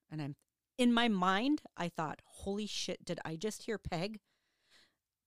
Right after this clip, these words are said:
And through the spirit box, you hear a voice that says, "You do." <gasps> But the thing is, I didn't hear that.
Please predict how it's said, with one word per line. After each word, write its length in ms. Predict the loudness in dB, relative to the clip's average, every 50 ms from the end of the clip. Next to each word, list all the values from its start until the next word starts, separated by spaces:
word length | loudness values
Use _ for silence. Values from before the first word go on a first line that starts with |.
| _ _ _ _ _ -6
And 160 | -4 -4 -4
through 180 | -2 -4 -4 -4
the 80 | -4
spirit 300 | -8 -8 -4 -4 -4 -4
box, 320 | -6 -8 -12 -12 -10 -8 -8
you 60 | -8
hear 280 | -6 -4 -4 -4 -4 -6
a 60 | -6
voice 300 | -2 -2 -2 -2 -2 -4
that 200 | -8 -10 -10 -10
says, 380 | -10 -10 -10 -10 -10 -12 -14 -18 _ _ _ _ _ _ _ _ _ _
"You 120 | -6 -4 -2
do." 220 | -2 -2 -4 -4 -8 _ _ _ _ _ _ _ _ _ _ _ -20
<gasps> 40 | -20 -20 -20 _ _ _ _ _ _ _ _ _ _ _ _ _ _ _ _ _ _ _
But 100 | -14 -10
the 60 | -8
thing 180 | -6 -4 -2 -2
is, 140 | -2 -4 -4 -6
I 60 | -6 -6
didn't 160 | -6 -8 -8
hear 140 | -8 -8 -8
that. 200 | -10 -10 -14